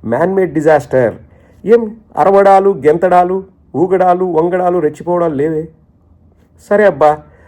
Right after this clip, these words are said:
దానికి దీనికి ఎందుకు పోలిక చేస్తావు? అప్పుడు మేము ప్రతిపక్షంలో ఉన్నాం కాబట్టి అరిశాము, గోల చేశాము, ఇప్పుడు మేము అధికార పక్షంలో ఉన్నాం కదా ఎందుకంటాము అని జనసైనికులు అనొచ్చేమో.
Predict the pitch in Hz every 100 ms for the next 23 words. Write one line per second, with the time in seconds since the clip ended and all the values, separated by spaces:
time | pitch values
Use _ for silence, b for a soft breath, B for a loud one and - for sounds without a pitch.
0 | b - 175 175 170 170 160 156 156 147
1 | 156 147 110 - 131 156 170 - B B
2 | 151 - 196 156 156 160 B B B -
3 | 143 180 175 - 135 135 185 - 175 160
4 | 156 156 156 151 127 131 165 160 202 139
5 | - B 123 131 175 170 151 151 156 143
6 | 196 139 - B 139 160 240 226 185 175
7 | 170 - - 180 180 160 190 175 165 -
8 | 160 156 151 147 165 135 156 165 160 156
9 | 156 170 139 120 127 - 151 120 131 -
10 | 98